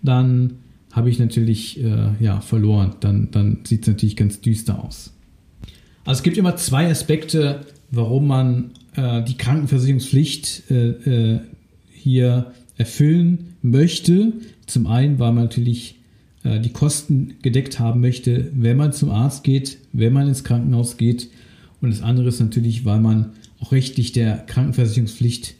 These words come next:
dann nachkommen möchte. Und jetzt sind eben Lösungen gefragt, ähm, wo man nicht die Jahre, wo diese Person nicht krankenversichert war,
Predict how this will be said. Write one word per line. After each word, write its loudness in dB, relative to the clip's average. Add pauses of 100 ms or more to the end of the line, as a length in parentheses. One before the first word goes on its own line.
(240)
dann 0
nachkommen 0
möchte. 0 (1120)
Und 0
jetzt 0
sind 0
eben 4
Lösungen 2
gefragt, -2 (500)
ähm, 0 (480)
wo 0
man 0
nicht -2 (200)
die -2
Jahre, 0
wo -2
diese 0
Person 0
nicht 0
krankenversichert -2
war, 0